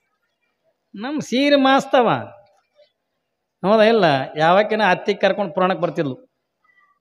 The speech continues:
ಹಂಗೆ ಸಂಗಟ ಕುರ್ಚಿ ತೊಗೊಂಡು ಬರಕ್ಕೆ,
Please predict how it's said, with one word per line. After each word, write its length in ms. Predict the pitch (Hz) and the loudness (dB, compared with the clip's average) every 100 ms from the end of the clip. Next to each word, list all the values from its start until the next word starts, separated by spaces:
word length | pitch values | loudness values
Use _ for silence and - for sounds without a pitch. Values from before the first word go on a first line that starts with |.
| _ _ _ _ _ _ _ _ _ _ - | _ _ _ _ _ _ _ _ _ _ -4
ಹಂಗೆ 180 | 233 277 | 0 2
ಸಂಗಟ 340 | - 233 247 | 0 0 0
ಕುರ್ಚಿ 260 | 220 220 233 | -2 -6 -6
ತೊಗೊಂಡು 220 | 214 208 | -4 -2
ಬರಕ್ಕೆ, 500 | 190 180 - - _ | 0 0 -4 -20 _